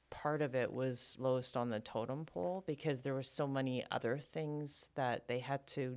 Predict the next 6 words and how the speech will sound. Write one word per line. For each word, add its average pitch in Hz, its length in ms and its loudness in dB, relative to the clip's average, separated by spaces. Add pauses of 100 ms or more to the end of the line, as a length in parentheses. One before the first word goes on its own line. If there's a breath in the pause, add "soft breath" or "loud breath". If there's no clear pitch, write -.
deal 123 260 0
with 170 220 -2 (720 soft breath)
that 143 300 6
the 147 220 0
easiest 135 680 -2 (100)
out 127 480 2